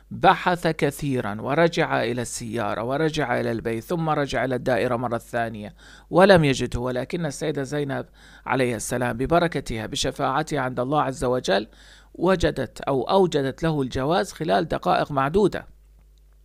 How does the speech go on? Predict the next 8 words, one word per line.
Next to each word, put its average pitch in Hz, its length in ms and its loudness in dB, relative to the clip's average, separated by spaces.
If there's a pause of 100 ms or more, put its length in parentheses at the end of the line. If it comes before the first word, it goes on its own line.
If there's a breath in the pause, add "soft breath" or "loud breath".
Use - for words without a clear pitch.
(720 loud breath)
وخرجت 151 640 0
هذه 143 320 -2
الموظفة، 127 760 -2
والظاهر 165 580 2
بأنه 131 380 -2
هذا 131 160 -2
الجواز 127 420 -2
قد 127 280 -8